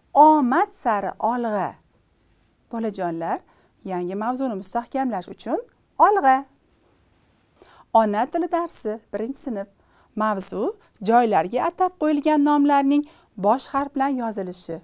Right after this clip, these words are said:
mustahkamlash darsi. Bolajonlar, uyga berilgan vazifani mustahkamlash maqsadida bir yuz beshinchi mashqni bajargan bo'lsangiz kerak, to'g'rimi? Darsliklaringizni,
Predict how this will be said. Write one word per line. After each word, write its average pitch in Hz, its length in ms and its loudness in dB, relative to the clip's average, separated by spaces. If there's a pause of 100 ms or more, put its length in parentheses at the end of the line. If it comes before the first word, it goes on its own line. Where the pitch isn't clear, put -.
(120)
mustahkamlash 294 800 -4
darsi. 202 460 -8 (3000)
Bolajonlar, 190 720 -6 (440)
uyga 214 300 -4
berilgan 214 460 -6
vazifani 196 720 -6
mustahkamlash 202 640 -8
maqsadida 185 760 -4 (580)
bir 233 80 -2
yuz 254 180 -2
beshinchi 220 360 -4 (120)
mashqni 214 440 -4 (560)
bajargan 220 540 0
bo'lsangiz 220 460 -6
kerak, 160 260 -4
to'g'rimi? 214 480 0 (920)
Darsliklaringizni, 233 920 -4